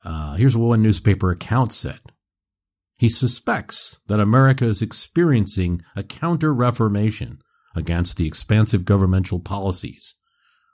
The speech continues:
of the past few years. In his first term in office, he curbed growth in his state's burgeoning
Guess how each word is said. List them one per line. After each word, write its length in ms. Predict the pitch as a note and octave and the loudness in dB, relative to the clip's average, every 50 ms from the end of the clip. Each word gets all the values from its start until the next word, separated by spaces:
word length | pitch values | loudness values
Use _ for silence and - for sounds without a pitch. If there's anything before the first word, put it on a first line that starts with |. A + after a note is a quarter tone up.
| _ _ _ - | _ _ _ -8
of 60 | D2+ | -8
the 80 | D#2 D#2 | -4 -2
past 280 | - E2+ D#2 D#2 - | 0 0 0 -2 -2
few 120 | - E2 D#2 | -2 -2 0
years. 560 | D2 D#2+ E2+ D2+ C2 - - - - - - _ _ _ | 2 2 2 0 0 -4 -6 -6 -6 -6 -8 _ _ _
In 80 | - A2 | 2 2
his 120 | G2+ F#2 | 2 2
first 320 | - - C3+ C#3+ C#3 - - | 4 4 4 4 4 2 2
term 220 | - C#3+ D3 C#3 | 2 2 4 4
in 80 | C3+ A#2+ | 4 4
office, 400 | B2+ C#3 D3+ C#3+ A2 F#2 - - | 4 4 2 2 0 -2 -2 -2
he 120 | - G#2+ | -4 -4
curbed 420 | - - - D#3+ D#3+ D#3+ D3+ C3 F#2 | -6 -2 0 0 2 2 0 -2 0
growth 340 | G2 B2 D3 B2 F2+ - | 2 2 2 2 0 0
in 80 | - F2 | -2 -2
his 120 | F2+ - | 0 0
state's 300 | - - A2+ G#2+ G#2 - | 0 0 0 0 -2 -4
burgeoning 640 | - - - A2 C3 A#2 A#2+ A2+ A2+ A#2 A2+ G#2 - | -6 -2 2 2 2 2 0 0 0 0 -2 -2 -4